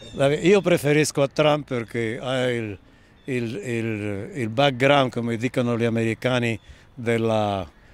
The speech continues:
economia. E allora almeno i democratici e anche i repubblicani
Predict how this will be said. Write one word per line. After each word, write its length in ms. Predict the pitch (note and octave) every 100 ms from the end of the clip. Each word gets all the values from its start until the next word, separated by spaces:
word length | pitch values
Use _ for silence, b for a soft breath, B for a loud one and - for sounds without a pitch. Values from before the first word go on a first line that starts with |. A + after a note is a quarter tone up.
| b
economia. 600 | - A#2 B2 B2 D3 G2+ - - - b b b b
E 80 | C3
allora 640 | B2+ E3 E3 D3 D3+ - C4
almeno 760 | B2+ B2 C3 D#3+ D3 C#3 D3+ G3+ G#3 - A3+ A3+ A3 G#3
i 160 | C3+ A#2
democratici 1300 | B2 C#3 D3 - D3+ C#3+ C#3+ B2+ - C#3+ C#3 D#3
e 240 | - A#2 A#2
anche 340 | B2 D3 B2+
i 100 | A#2+
repubblicani 840 | A2+ A2 A#3 D#3+ A#2+ C#3+ B2 A#2